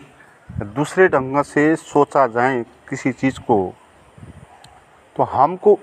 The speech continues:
उस चीज़ को सोचने से जो अनुभव होता है, उससे भिन्न अनुभव होगा। आदमी के मन में किस वक्त कौन सा विचार आएगा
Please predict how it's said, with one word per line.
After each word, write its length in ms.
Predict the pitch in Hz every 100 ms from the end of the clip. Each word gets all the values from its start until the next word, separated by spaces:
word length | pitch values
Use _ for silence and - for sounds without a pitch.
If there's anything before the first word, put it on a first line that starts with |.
| -
उस 220 | 208 -
चीज़ 480 | 214 - 185 180 -
को 240 | - 190
सोचने 760 | 196 - 165 175 - 156 143 147
से 280 | - 180 202
जो 540 | 127 131 135 98 110 - -
अनुभव 340 | 127 139 127
होता 580 | 110 92 117 - 110 95 107
है, 140 | 123 226 120
उससे 260 | 127 -
भिन्न 400 | 87 101 120 156
अनुभव 340 | 147 117 101 110
होगा। 320 | 92 107 95 - - - - - - _ _ _ _ _ _ _ _ _ - _ - _ - - _ _ _ - _ _ -
आदमी 400 | 127 160 185 208
के 140 | 220
मन 240 | 185 180 190
में 220 | 196 202
किस 420 | - 208 - 151
वक्त 340 | 160 180 - -
कौन 220 | 165 185
सा 160 | -
विचार 400 | 180 139 - 147
आएगा 540 | 135 113 127 127 101